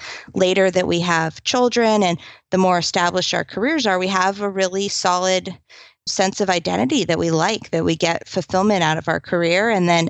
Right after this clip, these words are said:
everything kind of can change there once we have a child.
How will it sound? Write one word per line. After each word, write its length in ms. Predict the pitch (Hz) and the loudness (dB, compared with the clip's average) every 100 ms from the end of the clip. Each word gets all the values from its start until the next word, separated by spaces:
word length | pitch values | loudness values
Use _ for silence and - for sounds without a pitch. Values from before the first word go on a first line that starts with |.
| - | 0
everything 580 | 180 180 180 175 170 | 0 0 -2 0 0
kind 240 | 160 175 156 | 0 0 0
of 180 | 156 - - - - - _ - | -2 -6 -20 -20 -20 -20 _ -2
can 200 | 196 170 | 0 2
change 500 | - 180 170 165 - | 0 0 2 0 0
there 480 | 160 156 151 87 120 - _ _ _ _ _ | 0 0 0 -2 -4 -12 _ _ _ _ _
once 320 | 185 180 - | -2 -2 -2
we 100 | - | -4
have 640 | 165 170 180 185 - - - _ _ _ | -2 -2 -2 -2 -8 -20 -20 _ _ _
a 100 | - | -4
child. 460 | 180 - 95 - - | -2 -2 -2 -4 -8